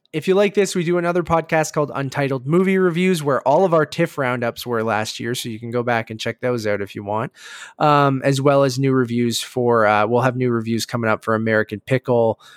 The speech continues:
um, and a bunch of other stuff in the upcoming weeks. So keep it locked on that channel. Um, we'll have the seventy-fourth draft coming up,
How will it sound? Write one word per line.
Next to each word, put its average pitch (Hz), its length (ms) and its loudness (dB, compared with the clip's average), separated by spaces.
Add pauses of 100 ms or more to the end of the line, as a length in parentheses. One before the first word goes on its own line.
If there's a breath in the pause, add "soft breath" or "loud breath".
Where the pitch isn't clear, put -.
(200 loud breath)
um, 101 680 0
and 107 240 -4
a 107 40 2
bunch 107 280 -2
of 104 60 0
other 98 180 0
stuff - 320 -2
in 98 80 -12
the 92 60 -2
upcoming 98 460 -6
weeks. 101 280 -8
So 98 380 0
keep 120 220 -6
it 101 120 -4
locked 101 280 0
on 98 140 -4
that 131 220 0
channel. 131 520 0 (380 loud breath)
Um, 123 640 -2
we'll 135 200 0
have 135 260 0
the 127 120 -2
seventy-fourth 147 840 0
draft 127 440 2
coming 127 240 -4
up, 120 240 0